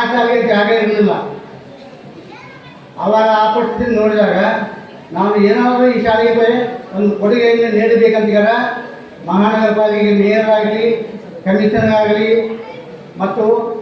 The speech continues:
ಈ ಕ್ಷೇತ್ರದ ಶಾಸಕರಿಗೆ ಭೇಟಿಯಾಗಿ ಆ ಶಾಲೆಗೆ ನಿವೇಶನವನ್ನು ಮಂಜೂರು ಮಾಡಲು ಬಹಳ ಪ್ರಯತ್ನ ಪಟ್ಟು ನಿವೇಶನ ಮಂಜೂರು ಮಾಡಿ, ಮಾಡಿಸಿದ್ದೆ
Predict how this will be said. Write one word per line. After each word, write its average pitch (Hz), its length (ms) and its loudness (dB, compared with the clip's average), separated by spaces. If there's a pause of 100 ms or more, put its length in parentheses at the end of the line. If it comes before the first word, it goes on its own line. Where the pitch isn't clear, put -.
(340)
ಈ 233 120 -2
ಕ್ಷೇತ್ರದ 233 380 2 (100)
ಶಾಸಕರಿಗೆ 208 560 2
ಭೇಟಿಯಾಗಿ 202 460 2 (1700)
ಆ 202 80 2 (120)
ಶಾಲೆಗೆ 233 440 0 (180)
ನಿವೇಶನವನ್ನು 233 640 2 (640)
ಮಂಜೂರು 233 400 2
ಮಾಡಲು 220 260 0 (100)
ಬಹಳ 208 140 2 (120)
ಪ್ರಯತ್ನ 214 380 -2
ಪಟ್ಟು 233 240 0 (540)
ನಿವೇಶನ 214 420 2 (100)
ಮಂಜೂರು 202 320 4
ಮಾಡಿ, 196 140 4 (580)
ಮಾಡಿಸಿದ್ದೆ 196 440 -2